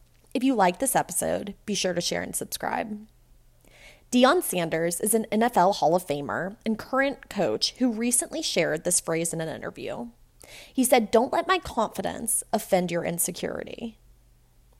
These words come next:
I am a great relationship builder, a strong leader, and am good at holding space for people. Professionally, I excel at implementing creative marketing solutions for small businesses and infusing unique movements in clients' personal training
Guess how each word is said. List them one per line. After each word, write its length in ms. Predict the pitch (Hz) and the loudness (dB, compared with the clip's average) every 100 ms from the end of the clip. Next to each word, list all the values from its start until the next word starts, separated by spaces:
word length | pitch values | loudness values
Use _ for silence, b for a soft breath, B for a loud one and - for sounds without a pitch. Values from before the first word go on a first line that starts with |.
| B B B B _ - | B B B B _ 4
I 140 | 233 | 4
am 140 | 294 | 6
a 40 | 285 | 2
great 300 | - 202 185 | 4 4 4
relationship 640 | 185 160 - 190 - 202 | 2 0 -2 -4 -2 0
builder, 460 | - 185 190 190 208 _ - | 2 2 2 0 -4 _ 0
a 40 | |
strong 380 | - - 180 185 | 4 6 6 4
leader, 560 | 180 - 156 156 185 B B B | -2 -2 -2 0 -4 B B B
and 120 | 220 | 2
am 80 | 208 | 2
good 240 | - 247 | 4 4
at 80 | 254 | 4
holding 320 | 226 208 196 | 0 -2 -2
space 320 | 185 - - | -4 -4 -6
for 120 | - 185 | -6 -8
people. 520 | - - - 226 214 _ _ | -10 -6 -6 -6 -10 _ _
Professionally, 600 | - - 208 - 247 254 | -4 4 4 4 2 0
I 100 | 240 | 0
excel 420 | 226 - - 180 | -2 -2 0 2
at 80 | 190 | 2
implementing 500 | - 190 190 190 185 | 0 -4 -4 -2 -4
creative 440 | 185 - 175 185 196 | -4 -2 0 -2 0
marketing 420 | 175 170 190 190 | 0 0 -2 -4
solutions 540 | - 202 196 - 202 | -2 -2 -4 -4 -6
for 100 | - | -4
small 260 | 196 185 180 | -4 0 0
businesses 720 | - - 180 - 95 - 185 - _ _ | 0 -4 -4 -4 -4 -8 -10 -12 _ _
and 100 | 233 | 0
infusing 460 | 214 214 220 233 226 | 0 0 -4 -2 -4
unique 420 | 208 208 254 - | -2 -2 -4 -4
movements 460 | 180 170 165 165 - | -6 -4 -4 -4 -4
in 100 | 180 | -6
clients' 520 | - 175 180 180 - | -4 -4 -4 -4 -4
personal 400 | - 196 196 190 | -2 -2 0 -4
training 520 | - - 180 - 202 | -6 -8 -8 -8 -8